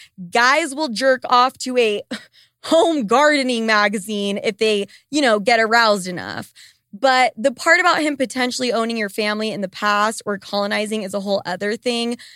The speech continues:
You better get on ancestry dot com, girlfriend. You better, like, sucker him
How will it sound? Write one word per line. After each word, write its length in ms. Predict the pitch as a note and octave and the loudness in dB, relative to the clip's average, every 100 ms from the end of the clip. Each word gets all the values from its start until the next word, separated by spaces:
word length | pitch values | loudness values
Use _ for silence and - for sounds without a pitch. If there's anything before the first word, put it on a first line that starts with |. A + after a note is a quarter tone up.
| _ _ _ | _ _ _
You 160 | - E4+ | -2 0
better 220 | C#5 G4 | 4 2
get 160 | C4+ C4+ | 4 2
on 160 | A#3 - | 2 0
ancestry 600 | A3+ A#3+ A#3+ C#4+ C4+ C4 A3 | 0 0 2 0 0 -2 -2
dot 260 | F#3+ - | -2 -2
com, 460 | - - D4 F4+ D4 | -10 -2 2 2 0
girlfriend. 880 | G#3 F#3 E3+ F#3 A2 - B1+ - - _ _ _ _ _ _ | -2 -2 -4 -10 -10 -12 -18 -20 -20 _ _ _ _ _ _
You 260 | G#3 C#4+ F#4+ | -4 -2 2
better, 320 | G4 F#4 C#4+ | 2 4 2
like, 300 | B3 A3 F#3 _ _ _ _ _ _ _ | 4 2 -2 _ _ _ _ _ _ _
sucker 680 | - - - C#4+ D4+ E4 D#4+ | -14 -12 -2 0 0 0 0
him 320 | D#4 D#4 D4 | 0 0 0